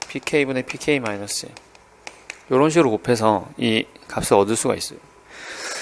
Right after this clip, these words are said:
그래서 P one P K는 N을 나누는 서로 다른 소수 전체가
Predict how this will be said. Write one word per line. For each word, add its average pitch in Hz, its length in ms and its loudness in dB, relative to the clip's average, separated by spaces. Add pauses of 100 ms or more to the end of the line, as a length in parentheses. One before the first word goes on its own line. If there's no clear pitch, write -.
(140)
그래서 120 280 2
P - 200 4
one 143 400 6 (1040)
P 139 120 0
K는 127 560 0 (1040)
N을 131 460 4 (600)
나누는 113 720 0 (3500)
서로 131 280 -2
다른 127 420 0 (2500)
소수 139 400 -2
전체가 113 480 -4